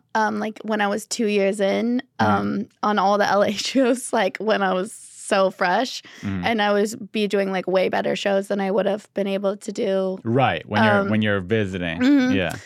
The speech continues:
Speaker 1: But, um, really, I mean, there's eighteen clubs in New York. I mean, sh-, I'm sure a few
Speaker 2: Eighteen comedy clubs?
Speaker 1: Yeah, I'm sure a few close.
Speaker 2: Really?
Speaker 1: Um, yeah, I mean, not all are good, but, like,
Speaker 2: Right.
Speaker 1: there's just, like,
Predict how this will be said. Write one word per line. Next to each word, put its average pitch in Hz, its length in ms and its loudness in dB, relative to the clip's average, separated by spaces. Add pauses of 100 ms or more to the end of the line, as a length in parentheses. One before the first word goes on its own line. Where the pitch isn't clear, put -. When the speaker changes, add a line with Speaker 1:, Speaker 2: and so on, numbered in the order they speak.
(200)
Speaker 1:
But, 240 220 4
um, 226 400 0 (160)
really, 247 420 4
I 247 60 0
mean, 262 140 2
there's 240 160 0
eighteen 233 340 0
clubs 214 340 -2
in 214 100 -2
New 202 80 -2
York. 196 540 -4
I 220 40 -2
mean, 220 120 0
sh-, 214 120 -4 (100)
I'm 220 100 -2
sure 208 160 -4
a 208 60 -8
few 214 320 -4
Speaker 2:
Eighteen 120 240 0
comedy 101 320 0
clubs? 151 260 0
Speaker 1:
Yeah, 226 340 -2
I'm 247 120 0
sure 277 160 2
a 262 80 0
few 254 160 -4
close. 208 320 0
Speaker 2:
Really? 123 400 2
Speaker 1:
Um, 214 560 -2 (320)
yeah, 214 260 0
I - 60 0
mean, 226 100 0
not 214 160 2
all 190 80 4
are 185 160 2
good, 180 380 -2 (140)
but, 233 200 2
like, - 140 2
Speaker 2:
Right. - 60 -4
Speaker 1:
there's 226 200 0
just, 226 220 -2
like, 208 280 0